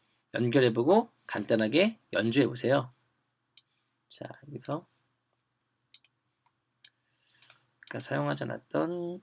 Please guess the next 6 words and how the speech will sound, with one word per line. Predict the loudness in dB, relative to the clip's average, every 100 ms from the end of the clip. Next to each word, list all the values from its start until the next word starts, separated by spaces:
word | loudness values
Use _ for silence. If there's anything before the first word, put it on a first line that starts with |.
| -6
A로, | -4 -4 -8 -12 -10 -4 -2 -4 -10 _ _ _ _ _ _ _ _ _ _ _ _ _ _ _ _ _ _ -16
음, | -14 -12 -14 -16 -20 _ _ _ _ _ _ _ _ -20 _ _ _ _ _ _ _ _ _ _ _ _ -20 _ _ _ _ _ -20 -20 _ _ _ -20 _ _ _ _ _ _ _ _ _ _ -10
음, | -6 -4 -4 -6 -10 _ _ _ _ _ _ -10
박수도 | -8 -6 -2 0
있네요. | 2 2 -2 -4 _
자, | -20